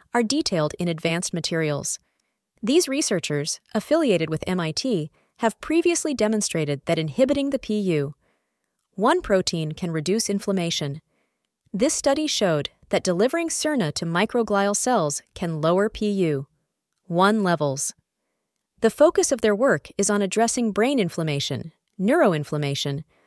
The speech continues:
a well-known characteristic of Alzheimer's disease and many other neurodegenerative conditions. When neurons die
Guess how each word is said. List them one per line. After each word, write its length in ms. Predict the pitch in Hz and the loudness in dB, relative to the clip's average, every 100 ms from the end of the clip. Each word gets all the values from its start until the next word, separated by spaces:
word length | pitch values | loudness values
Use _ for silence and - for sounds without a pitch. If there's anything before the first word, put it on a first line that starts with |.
| _ _ | _ _
a 100 | - | 2
well-known 520 | 202 254 330 269 247 240 | 6 6 4 2 0 0
characteristic 720 | 226 214 - 175 185 165 - | 0 0 0 0 0 -2 -4
of 100 | - | -2
Alzheimer's 520 | 185 214 - 175 165 - | 2 2 0 -2 -2 -2
disease 520 | 170 240 180 143 - _ _ - | -2 0 0 -2 -6 _ _ -2
and 160 | 214 214 | 0 2
many 280 | 302 330 | 2 0
other 300 | - 240 151 | 0 2 2
neurodegenerative 880 | 147 180 220 220 190 175 175 170 - | 2 2 2 2 0 0 0 -2 -2
conditions. 640 | 175 160 151 147 - - - _ _ _ _ _ _ | -2 -2 -2 -4 -6 -8 -8 _ _ _ _ _ _
When 200 | - 202 | 2 4
neurons 420 | 214 349 262 208 - | 4 4 2 2 2
die 440 | 240 180 143 | 2 2 0